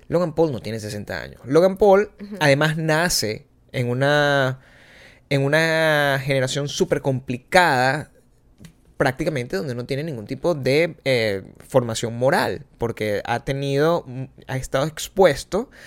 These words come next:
Speaker 1: a la violencia prácticamente desde que nació.
Speaker 2: Ujú.
Speaker 1: Cosa que, de repente, en nuestro caso, existía como algún tipo de control par-, de parental control que,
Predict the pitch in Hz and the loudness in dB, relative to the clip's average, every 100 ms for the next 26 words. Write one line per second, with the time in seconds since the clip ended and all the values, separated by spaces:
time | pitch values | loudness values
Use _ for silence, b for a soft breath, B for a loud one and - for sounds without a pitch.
0 | B - 113 113 117 117 131 175 110 135 | B -2 0 0 0 -4 -6 -6 -6 -6
1 | 143 - 160 135 - - - 247 - - | -6 -6 -6 -6 -8 -8 4 4 4 -10
2 | _ _ - 214 - 117 135 139 175 - | _ _ -20 -14 -6 -2 0 2 2 2
3 | 131 120 113 110 160 151 131 127 117 - | -4 -6 -6 -6 -4 -4 -4 -4 -6 -6
4 | 92 - 208 147 123 - 117 131 151 - | -6 -4 -4 -4 -8 -6 -2 0 0 -4
5 | B B B B - 131 120 127 139 143 | B B B B -4 -2 0 -2 -4 0
6 | 156 127 117 123 - 131 - 135 - 139 | 0 -2 -4 -4 -2 -4 -2 -2 0 -2
7 | 143 120 135 135 165 131 127 | -2 -2 -2 0 -4 -4 -8